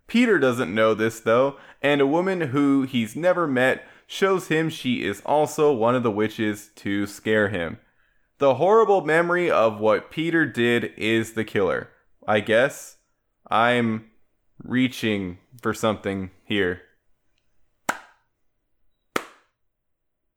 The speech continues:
You never cease to amaze me, Hulu Into the Dark.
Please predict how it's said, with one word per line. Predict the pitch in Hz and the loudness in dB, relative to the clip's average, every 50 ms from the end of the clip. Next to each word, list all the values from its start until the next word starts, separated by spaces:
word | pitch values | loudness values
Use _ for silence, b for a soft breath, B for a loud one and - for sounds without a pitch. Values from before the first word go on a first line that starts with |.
| _ - - - - _ _ _ _ _ _ _ _ _ _ _ _ _ _ _ _ _ _ _ _ _ _ _ | _ -10 -10 -10 -18 _ _ _ _ _ _ _ _ _ _ _ _ _ _ _ _ _ _ _ _ _ _ _
You | 120 135 156 | -10 -8 -4
never | 170 190 202 202 208 196 | 0 0 2 2 2 2
cease | 190 - - - 196 190 175 - - | 0 -2 -6 -4 -4 -4 -4 -6 -4
to | - 180 175 165 | 0 2 2 2
amaze | 156 151 151 156 151 151 151 139 120 113 113 | 2 2 2 2 4 4 4 2 0 0 0
me, | 117 117 117 113 107 101 | 2 2 4 4 2 2
Hulu | 95 117 123 120 117 117 110 107 107 - | 2 2 2 4 4 4 4 4 4 2
Into | - 110 113 110 107 - - 113 | 2 0 0 -2 -2 -4 -6 -4
the | 98 101 | -2 -2
Dark. | 92 - 101 98 101 101 101 95 - - | -2 0 2 2 2 2 0 -2 -4 -10